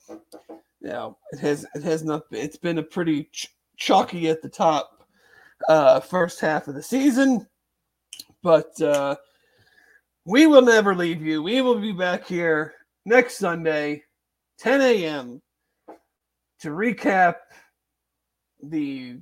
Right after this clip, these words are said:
Bearcats' first trip to Stillwater, hopefully their first Big Twelve win, as they head up to Oklahoma to take on the Oklahoma State Cowboys. Again, thanks to everybody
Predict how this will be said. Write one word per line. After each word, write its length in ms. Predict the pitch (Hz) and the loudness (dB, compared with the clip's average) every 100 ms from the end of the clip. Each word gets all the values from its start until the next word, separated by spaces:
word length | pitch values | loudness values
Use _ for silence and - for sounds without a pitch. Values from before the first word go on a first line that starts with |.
| _ | _
Bearcats' 480 | 220 240 247 196 - | 2 4 2 -4 -4
first 320 | 277 262 - | 0 0 0
trip 220 | 226 208 | -4 -4
to 80 | 175 | -8
Stillwater, 840 | - 175 160 156 151 147 147 147 _ _ | -14 -4 -2 -2 -2 -4 -4 -8 _ _
hopefully 340 | 170 170 175 | -14 -10 -10
their 120 | 170 | -8
first 280 | 175 185 - | -10 -14 -12
Big 160 | 185 175 | -12 -12
Twelve 240 | 202 196 | -8 -8
win, 240 | 190 262 - _ _ _ _ _ _ _ _ - | -4 -6 -8 _ _ _ _ _ _ _ _ -8
as 260 | 175 185 | -6 -6
they 200 | 160 180 | -4 -4
head 220 | 185 175 175 | 0 0 0
up 120 | - - - | -4 -12 -12
to 440 | 196 185 175 147 - _ _ _ _ _ _ _ 170 | -6 -4 -6 -8 -14 _ _ _ _ _ _ _ 6
Oklahoma 500 | 190 220 185 180 160 _ _ _ | 6 6 0 -2 -6 _ _ _
to 60 | |
take 220 | - 180 | -8 -4
on 220 | 175 160 156 | -2 -2 -2
the 240 | 151 143 - | -4 -6 -6
Oklahoma 640 | 160 160 156 143 143 139 _ _ _ | -6 -6 -6 -4 -6 -8 _ _ _
State 380 | - 156 143 - _ | -6 -4 -4 -12 _
Cowboys. 680 | 190 202 202 202 190 180 - - - _ _ _ _ _ _ - | -2 -2 0 -2 -4 -8 -14 -20 -20 _ _ _ _ _ _ -6
Again, 440 | 165 185 180 175 | -4 -4 -4 -6
thanks 420 | 151 185 185 180 | -4 -4 -4 -6
to 140 | - 190 | -2 0
everybody 760 | 196 190 190 185 180 180 165 | 2 0 0 2 2 0 -4